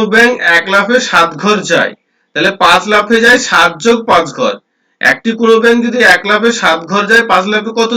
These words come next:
যাবে? যোগ করতে হবে না গুণ করতে হবে? গুণ করতে হবে। তাহলে এক লাফে যাচ্ছে যখন সাত ঘর, তাহলে পাঁচ লাফ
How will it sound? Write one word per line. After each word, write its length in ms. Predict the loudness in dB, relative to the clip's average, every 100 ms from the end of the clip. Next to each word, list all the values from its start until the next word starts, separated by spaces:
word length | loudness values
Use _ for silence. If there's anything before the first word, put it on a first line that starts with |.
| 0
যাবে? 160 | 0 0
যোগ 100 | -4 -2
করতে 160 | -2 0
হবে 120 | 0
না 60 | 0
গুণ 100 | 0 0
করতে 180 | 0 0
হবে? 120 | -2 -4 -2
গুণ 140 | -2 -2
করতে 240 | -4 -6 -6
হবে। 180 | -6 -8 -14 _ _ _
তাহলে 220 | 0 2 2 0 _ -16 -14 -10 -2 0
এক 80 | 2 2
লাফে 240 | 2 2 0
যাচ্ছে 220 | 0 -2 -2
যখন 180 | 0 0 -2
সাত 280 | -2 0 0 -2 0
ঘর, 200 | 2 2 0 -8 _ -6
তাহলে 200 | -2 -2 0
পাঁচ 240 | 2 2 0
লাফ 120 | -2